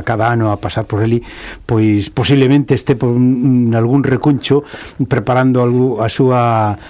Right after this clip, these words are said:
mm, pequena crónica e, ao mellor, pois, nos po-, ten algunha sorpresa. Se vos parece,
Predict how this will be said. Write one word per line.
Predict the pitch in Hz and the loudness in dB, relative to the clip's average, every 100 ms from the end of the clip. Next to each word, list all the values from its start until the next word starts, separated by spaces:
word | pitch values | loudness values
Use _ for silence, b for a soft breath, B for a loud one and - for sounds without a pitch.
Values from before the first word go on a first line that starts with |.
| B B 131 | B B -2
mm, | 107 104 98 | 0 -2 -2
pequena | 110 120 123 | -2 0 0
crónica | 127 147 147 160 180 | 2 2 0 0 0
e, | 135 120 113 | 2 0 0
ao | 110 | 0
mellor, | 107 104 135 | 0 0 -2
pois, | 135 117 113 110 107 | -2 -2 0 0 0
nos | 117 107 | -2 -2
po-, | - 127 | -4 -4
ten | 104 131 123 117 | 0 0 0 0
algunha | 117 113 120 113 107 101 | -2 0 0 0 -2 -4
sorpresa. | - 127 104 135 - 98 B B | -4 -4 0 -2 -2 -8 B B
Se | - | -2
vos | 127 139 | 0 0
parece, | 147 165 147 160 | 0 0 2 0